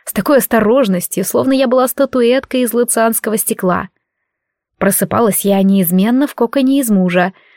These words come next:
даже несмотря на то, что Элла Эрнит больше не прятала. Анри всегда старался быть рядом со мной и не отлучаться надолго. Мы вместе поговорили с дочерью, точнее, говорил преимущественно Анри,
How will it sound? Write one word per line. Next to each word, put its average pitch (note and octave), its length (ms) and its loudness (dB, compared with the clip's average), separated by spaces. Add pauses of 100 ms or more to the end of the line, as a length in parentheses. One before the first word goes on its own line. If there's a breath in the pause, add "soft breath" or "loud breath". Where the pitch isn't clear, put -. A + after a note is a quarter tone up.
(100)
даже A3 260 2
несмотря A3 500 0
на G#3+ 140 0
то, D#4+ 140 -2
что - 160 -2
Элла F#3+ 240 2
Эрнит G3 340 2
больше A3 340 0
не C4+ 100 2
прятала. E3+ 520 -4 (360)
Анри G3 280 2
всегда F#3 360 2
старался C#4 440 0
быть B3+ 180 0
рядом B3 240 4
со A#3 160 0
мной G3+ 240 2
и G3+ 40 2
не A#3 140 2
отлучаться C4+ 500 0
надолго. F3 560 0 (380)
Мы G#3 180 4
вместе G3+ 380 2
поговорили C#4 420 2
с C4 80 0
дочерью, G3+ 520 2 (260 soft breath)
точнее, C#4 400 2
говорил A#3+ 400 2
преимущественно B3 720 0
Анри, B3 360 0